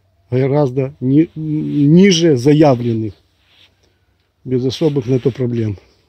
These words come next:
Если б, конечно, было, оно росло летом в грунте, оно бы было мощнее, пышнее. Ну вот, значит, я думаю,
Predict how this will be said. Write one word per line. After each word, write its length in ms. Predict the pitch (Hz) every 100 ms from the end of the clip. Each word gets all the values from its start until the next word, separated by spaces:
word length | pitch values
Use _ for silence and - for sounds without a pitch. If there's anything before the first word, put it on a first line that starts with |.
| _ _ _ _ _ _ _ _ -
Если 240 | 143 -
б, 60 | 135
конечно, 520 | 147 139 135 143 135
было, 380 | 127 139 135 117 - _ _ _ _
оно 260 | 139 135 135
росло 460 | 139 - 143 131 104 -
летом 540 | 139 139 - 127 110 -
в 140 | 123
грунте, 460 | 147 190 - 117 92 - _ _ _ _
оно 220 | 147 143
бы 160 | 131 131
было 360 | 131 127 123 98 _ -
мощнее, 600 | 123 120 - 156 165 143
пышнее. 640 | - 110 - 139 139 131 107 _ _ - - - _ _ _ _ _ -
Ну 220 | 156 214
вот, 400 | 214 202 139 -
значит, 400 | 131 165 156 147
я 120 | 165 160
думаю, 420 | 170 165 170